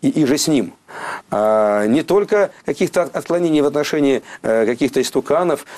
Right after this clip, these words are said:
или, э, м, каких-то тотемов. Перед нами ведь, э, глубокое явление духовного характера.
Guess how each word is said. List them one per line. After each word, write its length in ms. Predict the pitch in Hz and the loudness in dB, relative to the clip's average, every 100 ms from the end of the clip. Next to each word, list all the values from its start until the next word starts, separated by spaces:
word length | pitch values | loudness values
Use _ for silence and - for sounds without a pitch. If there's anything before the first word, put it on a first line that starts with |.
| - | -6
или, 540 | - 123 123 127 113 - - | 0 2 4 2 0 -4 -10
э, 400 | 120 107 107 104 101 _ | -2 2 2 2 -2 _
м, 640 | - 117 120 120 123 123 | -6 -4 -2 -2 -2 -2
каких-то 480 | 117 120 131 - 117 - - 127 | -2 -2 -4 -2 -4 -6 -10 -8
тотемов. 580 | - 127 135 110 92 - - - | -4 -2 -2 -2 -4 -8 -16 -8
Перед 220 | - 135 | 0 2
нами 300 | 135 190 202 | 2 2 2
ведь, 300 | 196 190 - | 2 2 0
э, 320 | 165 156 156 151 | 0 2 2 2
глубокое 580 | 131 165 156 185 165 | 2 2 2 0 0
явление 340 | 170 170 185 175 | -2 2 2 0
духовного 400 | 156 175 156 147 | -2 -2 0 0
характера. 580 | 170 143 101 - 82 | 0 0 -2 -4 -6